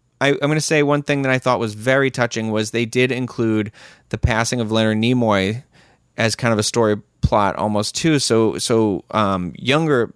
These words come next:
Spock learns that Spock Prime has passed away.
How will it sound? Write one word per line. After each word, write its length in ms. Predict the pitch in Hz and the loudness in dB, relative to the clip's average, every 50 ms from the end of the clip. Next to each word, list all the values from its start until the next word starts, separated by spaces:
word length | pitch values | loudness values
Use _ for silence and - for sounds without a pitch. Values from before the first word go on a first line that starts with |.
| _ _ | _ _
Spock 380 | - - - 117 104 101 101 - - - | -10 -6 -2 0 0 0 0 -4 -6 -12
learns 340 | - 117 120 113 113 110 104 | -4 0 0 0 0 0 -2
that 120 | 107 - | -4 -6
Spock 340 | - - - 120 110 107 _ | -6 -4 -2 -2 -2 -2 _
Prime 340 | - - 123 117 113 110 107 | 0 0 2 2 2 0 -2
has 120 | 107 98 | -4 -4
passed 360 | - - 104 90 98 - - - | -2 -2 -2 -2 -2 -6 -6 -2
away. 460 | 104 110 117 107 95 87 87 98 | 0 0 2 2 0 0 -2 -6